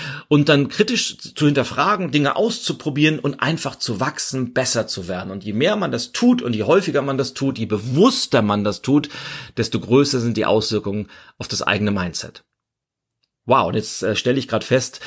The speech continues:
dass diese paar Sachen, die ich kurz anreißen wollte, doch etwas länger geworden sind. Und ich hoffe, dass das für dich wertvoll war, dass du anfängst,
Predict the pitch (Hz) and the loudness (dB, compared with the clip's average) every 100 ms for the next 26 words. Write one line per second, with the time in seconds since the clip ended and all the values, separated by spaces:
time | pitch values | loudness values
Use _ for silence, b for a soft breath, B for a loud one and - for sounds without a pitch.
0 | B B - 113 - 120 - 110 151 127 | B B -4 -2 2 0 2 4 4 2
1 | 123 139 107 - - 127 - 135 123 101 | 0 -2 -2 -2 -4 -2 -2 -2 0 0
2 | 110 113 104 113 120 117 B B B _ | 0 -2 0 2 0 -2 B B B _
3 | 135 131 120 110 117 165 117 92 98 104 | 0 0 -2 2 2 2 0 0 0 0
4 | 110 120 104 - 139 135 131 B B B | -2 -2 -2 0 2 4 2 B B B
5 | 123 - 123 - 117 110 - 107 127 143 | -2 0 -2 0 -2 -4 -6 2 4 4
6 | - 127 120 117 - 98 117 151 160 127 | 0 0 2 2 0 4 4 4 4 0
7 | - 127 123 123 B B _ 131 185 - | -2 2 2 2 B B _ 0 0 2
8 | 151 147 143 - | 4 4 0 -6